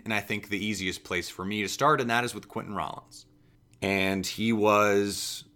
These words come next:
statistically speaking, one of the worst corners in football. Truly. When teams wanted to throw at Quinton Rollins, they did. They completed passes,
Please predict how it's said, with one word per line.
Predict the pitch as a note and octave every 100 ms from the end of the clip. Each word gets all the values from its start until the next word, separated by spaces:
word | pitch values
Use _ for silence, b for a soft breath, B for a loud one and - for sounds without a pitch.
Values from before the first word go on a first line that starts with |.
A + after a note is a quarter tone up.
| _ _ _ _ -
statistically | - A2+ - D#3 - C#3+ B2+ B2
speaking, | - - A2+ F#2+ G#2+ G#2 G2+ G2+ F#2+ F#2 _ _ _ _ _ _ _ _ -
one | G2 A#2 B2 B2+
of | A#2+ G2+
the | A2+ G#2+
worst | G#2 G#2 A2 G#2 G#2 -
corners | - G#2 F#2+ F2+ E2+
in | E2+
football. | - D2+ - - - - _ _ _ _ _
Truly. | - A#2+ G2 - - _ _ _ _ _ _
When | - C3+ C3
teams | F3 F3+ B2
wanted | C3+ D3 D3+
to | C#3+
throw | C#3 A#2
at | A#2
Quinton | B2 F2+
Rollins, | G2+ F#2+ F2+ F2
they | F2+
did. | - - - _ _ _ _ _ _ _ _ _ -
They | A2+
completed | A2+ G2 A2 A2 G2
passes, | F#2 E2+ - D#2+ -